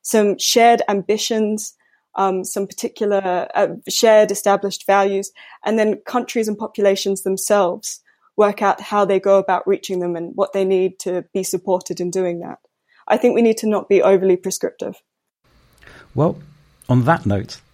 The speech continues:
Speaker 2: I'm gonna bring this podcast to a close. Thanks to my guests, Chris Smith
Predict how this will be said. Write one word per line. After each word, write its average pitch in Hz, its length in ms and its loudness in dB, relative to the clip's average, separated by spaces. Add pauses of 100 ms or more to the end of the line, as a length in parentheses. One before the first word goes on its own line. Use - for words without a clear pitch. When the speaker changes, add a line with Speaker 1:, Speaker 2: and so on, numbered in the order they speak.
(160)
Speaker 2:
I'm 98 100 -2
gonna 101 160 -2
bring 120 220 0
this 113 140 -2
podcast 101 520 -6
to - 80 -8
a 98 40 -8
close. 73 440 -10 (800)
Thanks 143 260 -2
to 127 80 -8
my 117 100 -2
guests, - 360 -6
Chris - 200 -6
Smith - 420 -4